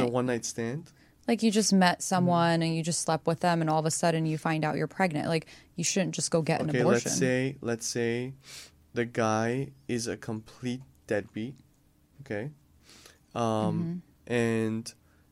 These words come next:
Speaker 2: he cannot financially help in any way. And he says, "Hell yeah, uh, keep the fucking baby." What are you gonna do? You're gonna keep the baby?
Speaker 1: No.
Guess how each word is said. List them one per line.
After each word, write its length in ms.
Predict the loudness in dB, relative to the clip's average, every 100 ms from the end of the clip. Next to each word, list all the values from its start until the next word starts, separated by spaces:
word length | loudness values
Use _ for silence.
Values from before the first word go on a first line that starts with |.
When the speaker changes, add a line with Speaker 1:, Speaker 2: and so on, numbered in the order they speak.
| _ _
Speaker 2:
he 180 | -8
cannot 480 | -4 -2 0 0 -2
financially 920 | -2 -2 0 0 -4 -6 -6 -4 -6 -8 _ _ _ _ _
help 340 | -8 -8 -8
in 100 | -10
any 240 | -8 -6 -6
way. 360 | -6 -8 -10 -14 _ _ _ -20 -20 -8
And 140 | -2 -2
he 80 | -2
says, 400 | 0 2 0 -4 _ _ -2
"Hell 280 | 4 6 8
yeah, 380 | 6 6 4 2 0
uh, 220 | 2 2
keep 300 | 0 -4 -4
the 80 | -6
fucking 380 | -4 -2 -2 0
baby." 460 | 2 0 -2 -6 -10 _ _ _ _ _ -18
What 240 | -10 -6 -4
are 40 |
you 60 | -2
gonna 120 | -4
do? 220 | -6 -10 -10
You're 80 | -10
gonna 60 | -10
keep 200 | -10 -12
the 80 | -10
baby? 340 | -8 -6 -8 -12 _ _ _ _ _ _ _ _
Speaker 1:
No. 80 | -8